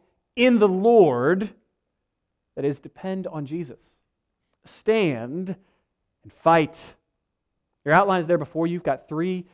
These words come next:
things to walk away with this morning. The church is at war, uh, the enemy has a strategy, and the church is equipped to stand and fight. With those things in mind, let's pray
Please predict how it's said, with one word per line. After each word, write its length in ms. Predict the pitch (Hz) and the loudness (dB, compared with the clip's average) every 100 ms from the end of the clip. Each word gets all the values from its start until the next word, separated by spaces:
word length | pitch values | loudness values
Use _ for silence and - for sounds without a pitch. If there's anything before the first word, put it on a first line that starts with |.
| _ _ | _ _
things 240 | 160 160 185 | -4 -2 -2
to 80 | 170 | 0
walk 180 | 156 156 | 0 0
away 200 | 151 165 | 0 0
with 120 | 160 | -2
this 160 | 143 - | -8 -10
morning. 340 | 135 170 185 | -6 -4 -4
The 60 | 135 | -8
church 380 | - 170 175 | -6 -4 -4
is 100 | 143 | -6
at 100 | 131 | -8
war, 520 | 117 131 185 226 240 - _ | -6 4 6 6 4 -2 _
uh, 80 | 143 | -8
the 180 | 139 147 | -8 -4
enemy 480 | - 240 175 131 170 | 0 0 0 -2 -2
has 260 | 160 151 139 | -2 -2 -2
a 180 | 127 123 | -4 -6
strategy, 1080 | - - 220 254 175 120 123 117 143 185 190 | -12 0 4 4 2 -2 -10 -6 -2 -2 -4
and 240 | 156 151 | -6 -6
the 80 | 151 | -8
church 460 | - 247 180 175 - | -10 -6 -6 -6 -12
is 140 | 160 | -16
equipped 400 | - 190 165 - | -10 -8 -8 -10
to 180 | 151 131 | -12 -12
stand 640 | - - 196 127 113 117 _ _ _ - | -14 -18 -12 -10 -10 -14 _ _ _ -16
and 160 | 131 | -14
fight. 220 | - 120 | -8 -8
With 140 | 139 135 | -8 -6
those 180 | 185 180 | -4 -4
things 320 | - 175 151 | -6 -6 -4
in 100 | 135 | -4
mind, 280 | 135 151 143 | -4 -4 -4
let's 320 | 160 - _ _ | -6 -6 _ _
pray 400 | 165 135 135 | -4 -2 -2